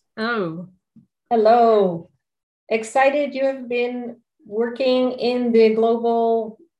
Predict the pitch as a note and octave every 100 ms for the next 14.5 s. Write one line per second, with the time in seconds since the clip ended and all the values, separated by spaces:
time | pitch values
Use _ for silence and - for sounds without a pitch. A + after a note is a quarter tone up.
0 | _ - A3 A3+ A#3+ A#3 A3+ A3+ A3+ A3+
1 | A#3 G#3+ G3 G3 A3+ A#3 A3+ A3+ A3 G#3+
2 | G#3+ G3+ A3+ A3 A#3 A3+ - A#3+ A#3+ C4
3 | B3 A#3 A#3+ A#3 A3+ G#3+ G#3 G3+ G3+ -
4 | _ _ _ G3+ G3 G#3 G3+ G3 G3+ G3+
5 | F#3+ F#3 F3+ F3+ E3+ F3 - F3+ G3+ G#3
6 | G3+ G3 G3 F#3 - G#3+ G#3+ A3 F#3 E3+
7 | - F#3 F3+ F3+ - - G3 _ _ _
8 | _ _ _ - _ - C4+ A3+ - A3
9 | G3+ - G3+ G3+ G3 G3 G#3+ A#3+ A3+ G#3
10 | - G3+ A3 G#3+ F3 D#3 E3 - E3 E3
11 | - E3+ D#3 D#3 D#3 C#3+ E3 E3 D#3+ E3
12 | F3 E3 E3 D#3+ D#3+ D3+ D#3+ - - D#3+
13 | F3 D#3+ D#3 D#3 E3+ E3 E3 E3 D3+ -
14 | D#3 D3+ D3+ D#3